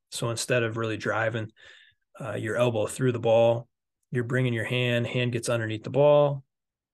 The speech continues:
and then you start to pull the basketball backward and then shoot it forward. It, it could, it could be a ton of different variations. Maybe you bring the basketball up and it's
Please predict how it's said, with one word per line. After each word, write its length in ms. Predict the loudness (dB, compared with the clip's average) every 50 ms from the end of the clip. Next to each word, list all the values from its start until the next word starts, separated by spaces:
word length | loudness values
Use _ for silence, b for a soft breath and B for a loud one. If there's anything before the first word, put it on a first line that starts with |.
| _ _ _ _ _ _ _ _ _ _
and 100 | -4 -2
then 60 | -2
you 80 | -2 -2
start 280 | -2 -2 -2 -2 -2
to 120 | -4 -8 -12 _ _
pull 360 | -16 -6 -2 0 2 2 2
the 100 | 0 0
basketball 540 | -2 0 0 0 -2 -4 -6 -4 -4 -2 -4
backward 800 | -4 -4 -2 0 0 0 0 0 0 2 2 4 2 2 0 -2 -6
and 140 | -6 -6
then 100 | -6 -6
shoot 220 | -6 -6 -6 -6 -6
it 80 | -6
forward. 680 | -4 -2 0 2 4 4 4 4 4 4 2 0 -2 b b b b b b b b _ _
It, 140 | -6 -6 -4 -4
it 160 | -6 -4 0
could, 180 | 0 2 2 2
it 80 | 2
could 160 | 4 4 4
be 140 | 6 4 4
a 40 | 4
ton 280 | 2 0 0 2 2 2
of 100 | 2 2
different 300 | 0 -2 -4 -4 -6 -4
variations. 640 | -4 -6 -6 -6 -8 -8 -10 -12 -12 -16 -20 -20 _ _ _ _ _ _ _ _
Maybe 200 | 0 2 4 4
you 60 | 4
bring 180 | 4 4 4
the 60 | 4 4
basketball 400 | 4 2 2 0 0 0 2 4
up 180 | 2 2 2
and 80 | -2 -6
it's 220 | -6 -8 -10 -12